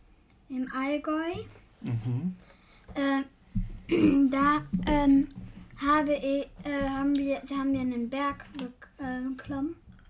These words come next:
Speaker 2: Ja,
Speaker 1: Also haben,
Speaker 2: bestiegen,
Speaker 1: sind wir
Speaker 2: ja.
Speaker 1: in, bestiegen. Und dann, ähm, äh, war da so ein ganz großer Wasserfall.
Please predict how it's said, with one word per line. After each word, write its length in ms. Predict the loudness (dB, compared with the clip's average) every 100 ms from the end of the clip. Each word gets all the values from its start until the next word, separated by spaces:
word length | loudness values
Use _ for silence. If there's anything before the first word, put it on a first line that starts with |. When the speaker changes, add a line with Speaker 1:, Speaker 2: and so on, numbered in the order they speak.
| -10
Speaker 2:
Ja, 220 | -2 -2 -2 -4
Speaker 1:
Also 180 | -4 -2
haben, 140 | -4 -2
Speaker 2:
bestiegen, 380 | -2 -2 2 2
Speaker 1:
sind 100 | 2
wir 80 | 0
Speaker 2:
ja. 60 | -2
Speaker 1:
in, 200 | -6 -10
bestiegen. 420 | -12 -8 -4 -4 -4 -18 -20 -18 -18 -12 -2
Und 320 | 2 2 0 -4 -6
dann, 320 | -2 0 -2 -4
ähm, 500 | -6 -4 -2 -2 -2 -8 -2 0 0 -6 -6 -4
äh, 560 | 0 0 0 -4 -6
war 180 | -4 -2
da 140 | -4
so 100 | -2 0
ein 140 | 0
ganz 460 | 6 6 6 0 -2
großer 400 | -2 -2 -2 -4
Wasserfall. 880 | -2 -4 -6 -10 -10 -6 -6 -6